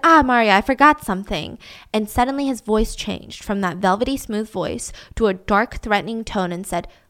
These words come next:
"Listen carefully. I don't fucking play games." And he slammed the door shut.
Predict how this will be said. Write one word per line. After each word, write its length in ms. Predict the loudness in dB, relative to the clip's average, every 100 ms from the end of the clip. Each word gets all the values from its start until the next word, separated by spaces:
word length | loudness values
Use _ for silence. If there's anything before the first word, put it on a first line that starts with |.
| -8
"Listen 340 | -8 -6 -8
carefully. 600 | -8 -12 -12 -16 -16 -18 _ _ _ -6
I 80 | -4
don't 200 | -4 -12
fucking 320 | _ -16 -12
play 200 | -12 -12
games." 540 | -16 -20 -20 -20 -20 _ _ _ _ _ _
And 100 | -8
he 80 | -8
slammed 360 | -10 -12 -12
the 140 | -14 -14
door 140 | -14
shut. 480 | -16 -16 -18 _ -20